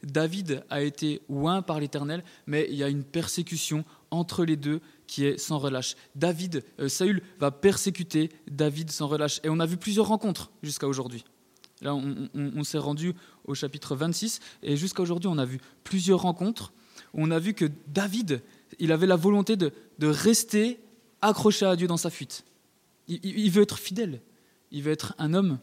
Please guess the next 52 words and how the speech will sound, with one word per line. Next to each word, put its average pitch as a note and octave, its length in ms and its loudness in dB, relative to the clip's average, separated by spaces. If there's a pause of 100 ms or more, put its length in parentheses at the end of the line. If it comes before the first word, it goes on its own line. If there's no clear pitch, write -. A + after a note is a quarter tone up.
(280)
selon D3 380 -2 (260)
le C3+ 140 -6
cœur C3+ 180 -4
de C3 80 -4
Dieu. C3+ 260 -4
Et D#3+ 60 4
Saül, G#3 540 6 (420)
il, D#3 260 0
il D#3+ 140 2
a, D#3+ 140 4
il D#3+ 160 0
est D#3 80 2
di-, F#3 280 0
dirigé F#3 360 2
par F3+ 160 -2
sa E3+ 80 2
volonté E3+ 320 2
de E3 100 0
vouloir D3+ 400 0
garder F3 320 2
le F3 60 0
pouvoir, F#3 480 2 (240)
de D#3 80 0
vouloir D#3 280 2
garder F3+ 480 4 (200)
le D#3 100 2
contrôle, F#3+ 380 4
de D#3+ 80 4
garder E3+ 320 2
la F3 100 2
royauté. F3 560 2 (800)
Il D3+ 80 2
veut D3+ 100 2
pas F#3 160 2
être F#3 200 0
mis E3+ 100 2
à D#3+ 60 0
part, G3 200 0
et F3 40 0
on D#3 100 0
a D3 80 -2
déjà D#3 180 -2
vu D#3+ 80 -4
plusieurs E3+ 320 -6
fois F#3 160 -2 (300)
les C#3 120 0
mécanismes, E3+ 720 -2 (260)
euh, D3 120 -2
qui D3 180 -6
se - 140 -4
cachaient E3 440 -2 (220)
derrière C#3+ 540 -4